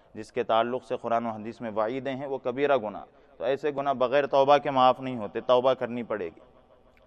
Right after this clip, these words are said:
اچھا، پھر جب حدیثوں میں ایسا ذکر آتا ہے تو ذکر کیوں نہیں جات-، کیا جاتا کہ بے صغیرہ کی قید کیوں نہیں بڑھا دی جاتی؟ "غفر لہ ما تقدم من ذنبہ"، کہ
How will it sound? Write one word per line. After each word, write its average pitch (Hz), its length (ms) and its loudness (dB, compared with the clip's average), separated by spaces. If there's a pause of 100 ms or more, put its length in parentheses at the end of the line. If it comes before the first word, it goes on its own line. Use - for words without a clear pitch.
(640)
اچھا، 127 220 -4
پھر 156 220 -4 (520)
جب 131 160 -2 (120)
حدیثوں 139 340 -6
میں 160 100 -2
ایسا 156 160 -2
ذکر 147 300 2
آتا 147 220 4
ہے 151 80 2
تو 151 120 -6
ذکر 120 280 -4
کیوں 151 200 -10
نہیں 156 140 -8
جات-، - 480 -8
کیا 143 200 -2
جاتا 147 260 -4
کہ 143 120 -6
بے 139 100 -4
صغیرہ 131 460 2
کی 151 140 -2
قید 123 400 2
کیوں 139 120 -8
نہیں 139 120 -6
بڑھا 131 220 4
دی 131 140 -4
جاتی؟ 131 280 0 (360)
"غفر 135 360 4
لہ 131 240 4
ما 127 160 6
تقدم 127 560 0
من 127 200 -6
ذنبہ"، 127 280 -6
کہ 127 60 -6